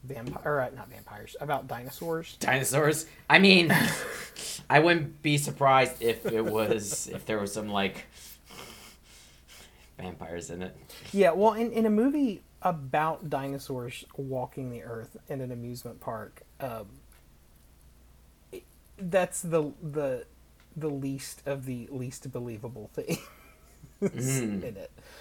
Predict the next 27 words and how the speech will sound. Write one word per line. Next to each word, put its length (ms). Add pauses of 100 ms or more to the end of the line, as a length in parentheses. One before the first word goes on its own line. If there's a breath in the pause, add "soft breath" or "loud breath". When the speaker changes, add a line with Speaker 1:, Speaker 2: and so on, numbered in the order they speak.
(440 loud breath)
Speaker 1:
Um, 480 (1500)
like, 260
I, 240
I 120
don't 220
know 280
in 160
what 220
world 420
with 140 (100)
all 220
of 160
these 580
failed 680 (440)
attempts, 680 (560)
any 300
government 560
in 100
the 60
world 480
would 120
let 280 (260)
any 320
semblance 540
of 120
this 140
corporation 720